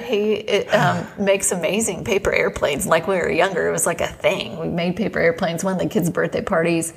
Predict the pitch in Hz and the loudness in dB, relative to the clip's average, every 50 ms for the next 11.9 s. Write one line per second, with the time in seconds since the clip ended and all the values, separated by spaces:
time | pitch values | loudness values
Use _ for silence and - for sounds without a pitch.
0 | - - - 196 190 190 185 180 180 170 170 180 - - 180 165 165 165 180 175 | -14 -10 -4 0 2 4 4 2 0 -2 -6 -4 0 0 0 0 0 -2 -2 0
1 | 175 180 170 - 151 151 - 160 - 208 180 170 - 165 156 160 160 165 165 - | 0 2 2 2 0 0 0 -2 -2 -2 -2 0 0 2 2 2 0 0 -2 -2
2 | 170 151 156 165 160 180 - - 175 175 170 170 170 170 165 165 160 - - 214 | -2 -2 -2 -4 -6 -2 0 2 2 4 4 2 2 0 -2 -2 -4 -2 -2 -2
3 | 165 165 - 170 180 175 160 151 151 - 156 147 - - - - - - - 233 | -2 -2 -2 -2 -2 -2 -2 -4 -4 -4 -2 2 2 2 2 0 -2 -2 2 2
4 | 214 202 196 190 190 185 185 185 - - - - - _ - - - - 208 190 | 4 4 4 4 2 0 -2 -4 -8 -12 -20 -20 -20 _ -8 -2 2 4 6 6
5 | 185 175 170 165 170 165 - - - - _ _ - - - 202 185 175 175 170 | 6 4 2 0 -2 -6 -10 -16 -20 -20 _ _ -10 -2 0 2 2 2 0 0
6 | - 170 165 170 170 165 170 165 - - - 226 185 175 175 175 - - - 165 | 0 0 0 0 -2 -2 -4 -4 -6 -4 -2 0 2 2 2 2 0 -2 -2 0
7 | 165 170 - - 175 160 - 180 - - - - 185 165 160 160 160 160 165 160 | 0 0 0 0 0 2 2 2 2 2 -2 -4 -4 -4 -2 -4 -4 -6 -6 -8
8 | - - - 190 160 165 170 165 - - - 185 - - - _ _ _ _ _ | -8 -2 0 2 4 4 4 4 2 0 -2 -4 -10 -16 -20 _ _ _ _ _
9 | _ _ _ _ - 247 247 240 226 247 262 294 311 277 - - - - - - | _ _ _ _ 2 4 4 4 2 2 2 2 0 0 -2 -2 -2 -4 -6 -6
10 | - - - - 262 254 226 208 202 190 190 180 185 190 220 214 - 254 233 208 | -4 -4 0 2 2 2 2 2 2 2 2 2 2 2 2 2 2 0 0 0
11 | 196 - 170 - - - - - - 170 190 233 233 - - - - - | 0 -2 -2 -2 -2 -4 -4 -2 0 0 0 0 0 -4 -10 -14 -18 -20